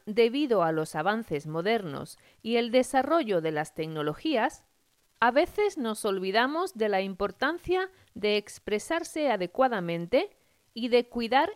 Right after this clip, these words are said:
el lenguaje oral y escrito. Por este motivo,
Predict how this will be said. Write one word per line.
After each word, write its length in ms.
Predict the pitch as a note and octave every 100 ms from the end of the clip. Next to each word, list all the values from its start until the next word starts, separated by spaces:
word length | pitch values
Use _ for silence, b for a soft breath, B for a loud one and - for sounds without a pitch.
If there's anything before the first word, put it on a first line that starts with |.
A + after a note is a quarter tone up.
| -
el 180 | G3+ G3
lenguaje 600 | F3+ F#3 A#3 B3+ F4 E4+
oral 440 | - F#3 G#3+ E4+ G4
y 160 | C#4 D4+
escrito. 680 | D4 - A3+ F3 A2 A2 _ _ _ _ _ _ _ _ _ _
Por 220 | - B3 C4+
este 380 | D#4 - G#3+
motivo, 600 | F3 E3+ A#3+ B3+ D4+ A4